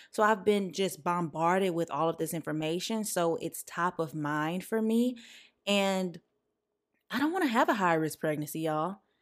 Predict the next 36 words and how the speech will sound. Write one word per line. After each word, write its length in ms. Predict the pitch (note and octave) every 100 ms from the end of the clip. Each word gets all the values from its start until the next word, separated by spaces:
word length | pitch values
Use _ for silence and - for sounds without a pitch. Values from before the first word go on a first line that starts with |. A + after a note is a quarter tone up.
| _ _ -
And 120 | A3
that's 160 | B3 B3+
the 80 |
thing, 360 | C#4 C#4 E4 C4
like, 180 | G3 F3
you 340 | - G3 C#4 D#4
can 140 | C#4+
have 200 | C4 C4
a 60 | A#3+
high 280 | A3+ A#3+ C4
risk 280 | B3+ A#3+
pregnancy 460 | - B3 C#4+ C4 B3+
in 180 | - A3+
your 160 | G#3+ F#3 _ -
thirties 480 | C#4 D4+ D4 C4 G#3+
because 500 | A3+ A#3+ A3+ A3 - _
you're 300 | F#3 A#3 A#3 A#3 - -
almost 520 | G3 B3 B3+ A#3+ A3
geriatric. 760 | F3+ A#3 A#3 F#3+ G3+ A3+ G3 F3
Like, 260 | F3+ F3 - - - - - - _ _ - - _ _ _
<sighs> 20 |
I 680 | C4+ B3 F#3 - - - A#3
could 280 | C4 B3+ F#3+ -
honestly 420 | F#3+ G3+ F#3+ F#3
go 220 | E3+ E3+
into 280 | E3 E3+ E3
that, 500 | D#3 D3+ D3+ - D3+
but 380 | G3 F#3+ D#3+ - _ _ _ -
I 140 | F#3
think 280 | - A#3 A#3
the 80 | F3+
biggest 540 | C3+ G#3 A3 G#3+ -
pressure 720 | - F#3 D#3+ - D3+ D3 D3+ _ _ _ _ _ -
for 160 | - F3
me 300 | E3+ E3 D#3+
is 560 | F3+ F#3+ F#3 F3 E3 -